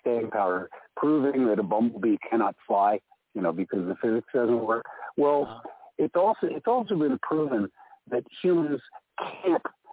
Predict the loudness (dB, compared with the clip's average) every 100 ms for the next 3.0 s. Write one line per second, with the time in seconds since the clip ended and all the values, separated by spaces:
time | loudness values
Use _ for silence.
0 | -20 -20 -4 0 2 2 0 -4 _ -20
1 | _ _ -4 0 2 2 -2 -2 -2 -2
2 | -12 -18 -6 -2 0 -2 -2 -6 -6 -8